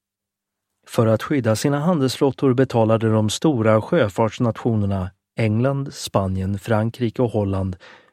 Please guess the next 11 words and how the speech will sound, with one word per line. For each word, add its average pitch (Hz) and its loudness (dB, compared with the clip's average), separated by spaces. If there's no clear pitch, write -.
skyhöga 117 2
avgifter 113 -2
till 101 -2
barbareskstaternas 110 -2
tre 107 0
viktigaste 101 -6
kuststäder, 135 -6
Tanger, 135 2
Tunis 95 2
och 135 -2
Tripoli, 104 -6